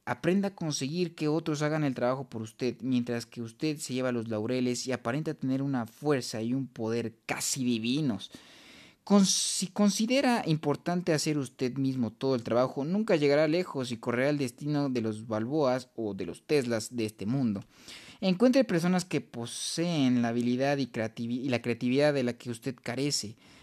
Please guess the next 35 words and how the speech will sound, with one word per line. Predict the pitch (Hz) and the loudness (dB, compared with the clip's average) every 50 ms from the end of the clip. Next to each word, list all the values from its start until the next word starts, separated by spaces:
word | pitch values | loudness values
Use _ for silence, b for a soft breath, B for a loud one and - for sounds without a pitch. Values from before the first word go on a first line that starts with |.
| B B | B B
Contrátelas | B - 139 139 139 160 175 190 190 175 156 139 127 123 117 - | B -8 -8 -6 -4 -4 -4 -2 -2 -2 0 0 0 0 -2 -4
y | - 139 | -8 -10
coloque | - - - 135 143 165 165 - 180 | -10 -6 -4 -2 -2 -2 -4 -6 -10
su | - - 131 | -8 -8 -10
propio | - - 143 143 - 156 143 | -8 -8 -8 -6 -4 -4 -4
nombre | 143 147 160 160 147 131 127 123 | -2 -2 -2 -2 -2 -2 -2 -4
por | 120 - 120 120 | -4 -4 -2 -2
encima | 120 117 117 - 143 143 135 | -2 -2 -2 -2 0 0 0
de | 120 120 127 | 2 0 0
ellos, | 127 123 117 107 107 - _ | -2 -2 -2 -4 -6 -6 _
o | - 139 | -6 -6
busque | 135 147 165 160 - 196 | -4 -2 -4 -4 -4 -4
una | 180 165 151 135 | -4 -2 -4 -4
forma | - - 151 156 160 143 131 | -4 -4 -4 -2 0 0 0
de | 131 123 | 0 -2
apropiarse | 120 - 117 113 - - 131 127 127 143 131 | -2 -4 -6 -6 -4 -4 -4 -4 -2 -4 -4
del | 123 117 | -4 -2
trabajo | - 110 117 120 120 117 120 110 - | -2 0 2 2 2 0 -2 -10 -12
que | - 107 104 107 | -8 -8 -4 -2
hagan. | 113 120 113 98 92 101 B B B B B B B B B B B | -2 -2 -2 -2 -6 -8 B B B B B B B B B B B
De | 220 247 | 2 6
esa | 240 269 | 6 6
forma, | 214 - 190 180 165 165 156 | 6 8 8 8 8 8 4
la | 151 147 139 135 - | 4 4 2 2 0
creatividad | 147 131 123 - 135 139 139 143 147 156 151 | -4 -4 -4 -2 -2 0 2 2 2 0 0
será | - 151 139 135 127 | -2 -2 0 0 -2
suya | - 139 139 135 135 131 | -2 -4 -4 -2 0 0
y | 123 120 | 2 2
aparecerá | 113 113 - 113 110 110 - 113 110 117 117 | 0 0 -2 -4 -4 -2 -2 -2 -2 -2 -4
como | 117 - 123 120 123 | -4 -4 -2 0 0
un | 123 120 | -2 -2
genio | - - - 143 135 131 123 117 110 | -6 -8 -2 0 2 2 2 0 0
ante | 107 104 - - 95 | -2 -6 -6 -6 -6
el | 98 | -6
mundo. | 107 110 107 101 95 - - | -4 -4 -2 -4 -4 -6 -8